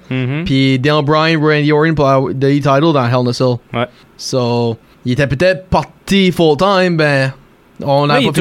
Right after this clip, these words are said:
Speaker 1: toujours,
Speaker 2: voir.
Speaker 1: il est toujours impliqué dans, dans la W W E avec, euh, N X T
Speaker 2: Oui.
Speaker 1: et Triple H puis tout ça.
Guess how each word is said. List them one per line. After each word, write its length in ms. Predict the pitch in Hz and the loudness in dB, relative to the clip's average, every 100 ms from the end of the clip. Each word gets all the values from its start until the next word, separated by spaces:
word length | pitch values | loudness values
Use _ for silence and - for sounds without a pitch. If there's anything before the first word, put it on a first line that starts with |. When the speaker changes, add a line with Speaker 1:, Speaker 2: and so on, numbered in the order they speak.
| 175 | 2
Speaker 1:
toujours, 160 | 220 165 | 2 2
Speaker 2:
voir. 200 | 135 113 | 2 0
Speaker 1:
il 80 | 143 | -6
est 100 | 123 | -4
toujours 220 | 165 185 | -2 0
impliqué 320 | 151 127 - | -2 -2 -4
dans, 560 | 156 127 120 120 - - | -2 -2 -2 -6 -8 -8
dans 160 | 117 117 | -6 -2
la 160 | 120 | -2
W 420 | 120 117 123 120 123 | -4 -4 -4 -4 -4
W 480 | 120 117 110 107 110 | -4 -4 -4 -4 -4
E 140 | 139 | -4
avec, 260 | 123 113 - | -4 -6 -6
euh, 60 | 113 | -8
N 160 | 131 120 | -4 -6
X 240 | 113 - | -6 -10
T 280 | - 127 131 135 | -8 -6 -2 -2
Speaker 2:
Oui. 160 | 202 | -2
Speaker 1:
et 260 | - 113 110 | -4 -4 -6
Triple 200 | - 120 | -6 -6
H 260 | 110 113 127 | -4 -4 -4
puis 160 | - - - | -10 -20 -20
tout 80 | - | -18
ça. 180 | - 131 | -6 -6